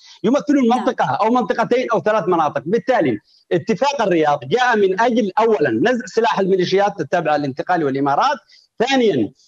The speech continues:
Speaker 1: إدراجه في إطار الأحزاب والتكوينات السياسية ويمارس السياسة، لكن يبدو أنه من تعود على التمرد وعلى الملشنة لا يمكن له أن يمارس العمل السياسي أو أن يخوض عمل سياسي. بالتالي أقول في حال لم
Speaker 2: أستاذ.
Speaker 1: يتم تنفيذ كامل اتفاق الرياض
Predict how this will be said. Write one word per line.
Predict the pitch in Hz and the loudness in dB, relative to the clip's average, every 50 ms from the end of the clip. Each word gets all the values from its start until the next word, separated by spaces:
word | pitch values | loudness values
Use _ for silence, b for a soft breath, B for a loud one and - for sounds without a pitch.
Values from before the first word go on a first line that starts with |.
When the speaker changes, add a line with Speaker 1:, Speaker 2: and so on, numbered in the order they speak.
| _ _ - | _ _ -2
Speaker 1:
إدراجه | 170 165 151 208 247 262 254 196 190 180 - | -2 0 0 0 0 0 0 0 0 0 0
في | - 185 190 | 2 0 0
إطار | 190 214 220 226 220 | 2 2 2 2 2
الأحزاب | 214 185 180 151 160 156 208 208 196 | 2 2 0 0 0 0 -2 0 0
والتكوينات | 165 175 185 185 185 185 185 175 156 160 165 165 151 139 - - 180 185 190 196 208 - - | 0 2 2 2 2 2 0 0 0 2 0 0 -2 -2 -2 -4 -2 0 0 0 0 -2 -4
السياسية | 170 - - 190 190 185 190 190 240 | -6 -2 0 0 0 0 0 0 0
ويمارس | 233 226 220 214 226 247 294 262 - 226 | 2 2 2 2 2 0 0 0 -2 -4
السياسة، | 185 - 190 175 156 139 120 143 165 | -2 0 0 0 0 0 0 0 0
لكن | 226 262 254 - 262 262 - - _ _ _ - | 0 0 0 -2 -2 -2 -4 -8 _ _ _ -2
يبدو | 349 233 247 208 190 240 | 0 0 0 -2 -2 -2
أنه | 233 226 233 233 233 208 220 233 247 247 226 - - | 0 0 0 0 0 2 2 2 2 2 0 -2 -4
من | 175 156 151 165 208 233 226 226 | -2 0 0 2 0 0 0 -2
تعود | 226 180 208 240 233 233 196 151 | 0 0 0 2 2 0 0 0
على | 143 180 196 | 0 0 0
التمرد | 196 190 - 185 180 202 226 220 214 190 143 135 | 0 0 0 0 0 2 2 2 0 0 0 0
وعلى | 151 143 165 180 | 0 0 2 2
الملشنة | 165 151 165 196 220 - - 226 226 233 254 240 - - _ _ _ - | 2 2 2 0 0 0 0 0 2 2 0 0 -2 -8 _ _ _ -2
لا | 175 | 0
يمكن | 202 233 247 226 - 220 | 2 2 2 0 0 0
له | 214 226 196 202 208 | 0 2 2 2 2
أن | 208 190 185 | 2 2 2
يمارس | 190 185 208 208 196 175 - | 4 4 2 2 0 0 0
العمل | 185 170 170 175 185 180 | 0 0 0 0 2 0
السياسي | 170 165 - 175 190 185 180 185 190 202 165 | 0 0 0 2 2 2 2 2 0 0 2
أو | 160 165 | 0 0
أن | 165 170 | 0 0
يخوض | 175 165 185 185 170 | 0 0 -2 -4 -2
عمل | 160 156 165 156 147 | -2 -2 -2 -2 -4
سياسي. | - 151 151 139 131 - 165 | -2 0 0 0 0 -2 -4
بالتالي | 165 202 - - 254 254 247 247 | -6 -4 -2 -2 0 2 2 0
أقول | 220 - 190 151 131 B B B B B B | 0 0 0 -2 -2 B B B B B B
في | - 208 | -2 -2
حال | - - - 208 247 | 0 0 0 0 2
لم | 240 254 262 | 2 2 2
Speaker 2:
أستاذ. | 262 233 254 262 165 | 2 2 2 0 0
Speaker 1:
يتم | 139 - - | 0 0 0
تنفيذ | 196 196 190 185 233 220 | -2 0 0 0 0 0
كامل | - - 208 208 233 226 | 2 2 0 2 2 0
اتفاق | 202 - 196 170 208 196 190 | -2 -4 -2 -2 -2 0 0
الرياض | 175 151 160 190 226 262 277 | 0 2 2 2 2 0 -2